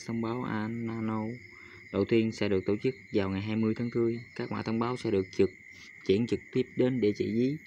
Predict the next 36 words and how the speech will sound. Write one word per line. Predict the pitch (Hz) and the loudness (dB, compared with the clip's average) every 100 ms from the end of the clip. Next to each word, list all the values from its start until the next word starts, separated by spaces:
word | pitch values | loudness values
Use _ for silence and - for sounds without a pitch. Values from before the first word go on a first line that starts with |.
| - | -8
đã | 92 | -2
gửi | 101 95 110 | 0 2 0
thông | 117 110 | 0 0
qua | 110 107 | 2 0
một | 101 95 123 | -2 -2 -2
số | 120 - | -2 -2
sự | |
kiện | - 87 107 | 0 0 0
phân | 110 | -4
phối | 110 120 | -2 -2
mã | 110 107 | -4 -4
thông | 110 | -2
báo | 113 135 | 0 -2
nha | 127 | -4
các | 113 104 | -6 -4
bạn. | 104 - - - - - - - - | -6 -10 -16 -16 -16 -18 -18 -12 0
Những | 101 117 | 2 4
người | 107 | 6
dùng | 101 95 95 | 4 4 0
đã | 98 | 0
gửi | 98 104 | 0 -2
thành | 104 98 | -4 -2
công | 104 107 104 | -2 -2 -2
địa | 101 | -2
chỉ | 98 98 | -2 -2
của | 104 | -2
họ | 101 92 98 113 123 | -4 -4 -4 -6 -6
đến | 120 | -2
ngày | 110 | 0
hai | 107 | 0
mươi | 110 107 | 2 2
tháng | 117 | 2
tư | 117 113 110 | 4 4 4
sẽ | - 90 101 | 0 -4 -2
nhận | 95 101 | -2 0
được | 92 | 0